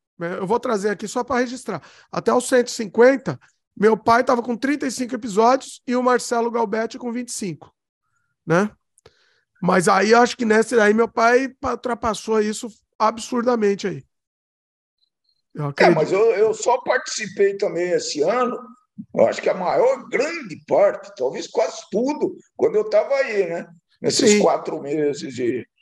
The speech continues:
Speaker 2: em quatro meses são dezesseis episódios. Quer dizer,
Speaker 1: Sim.
Speaker 2: não é, não é,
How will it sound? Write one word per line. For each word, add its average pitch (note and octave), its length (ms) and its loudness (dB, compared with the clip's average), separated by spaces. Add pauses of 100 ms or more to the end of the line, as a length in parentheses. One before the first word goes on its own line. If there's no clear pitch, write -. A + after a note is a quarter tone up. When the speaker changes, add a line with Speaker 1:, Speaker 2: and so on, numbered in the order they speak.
(340)
Speaker 2:
em B2 160 0
quatro G3 380 2
meses G#3+ 480 0
são B3 640 0
dezesseis F#3 640 0
episódios. C3+ 880 -4 (640)
Quer - 80 4
dizer, F3 260 2
Speaker 1:
Sim. E3+ 60 -2
Speaker 2:
não C#3 100 2
é, D3+ 380 0
não C3 160 -10
é, C3+ 320 -4